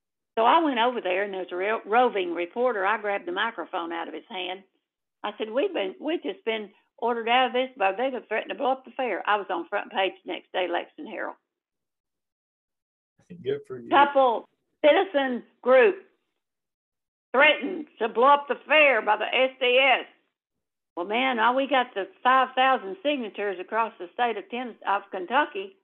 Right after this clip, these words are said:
Speaker 1: <laughs> and it was a great day.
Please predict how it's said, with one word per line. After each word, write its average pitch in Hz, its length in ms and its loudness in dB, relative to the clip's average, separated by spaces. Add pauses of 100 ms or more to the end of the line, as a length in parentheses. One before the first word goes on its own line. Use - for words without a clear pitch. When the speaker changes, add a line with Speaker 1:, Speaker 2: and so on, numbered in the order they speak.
(380)
Speaker 1:
<laughs> - 400 -20
and 294 400 -2
it 269 180 0
was 254 200 -4
a 302 60 -8
great 254 380 2
day. 247 480 2